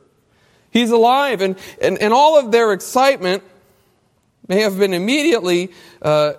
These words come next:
hindered when Thomas says, "Unless I see the hands, the marks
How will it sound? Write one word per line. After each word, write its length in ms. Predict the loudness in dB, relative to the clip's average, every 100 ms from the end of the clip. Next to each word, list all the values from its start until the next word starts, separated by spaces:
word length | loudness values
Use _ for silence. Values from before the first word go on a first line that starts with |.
| -6
hindered 600 | -2 0 2 2 0 -6 -20 _ _ _ _ -8
when 120 | -4
Thomas 280 | -2 -2 -2
says, 140 | -8 -2
"Unless 600 | -2 0 0 0 -2 -8 -16 _
I 440 | 0 0 0 -4 -8
see 680 | -8 -6 -2 -2 -4 -8 -18 _ _ _ _ _ _ _ _ -2
the 180 | 0
hands, 680 | 0 0 -2 -4 -10 -16 -18 _ _ _ _ _ _ _ _ _ _ _ -4
the 100 | -2
marks 640 | 2 0 0 -6 -14 -14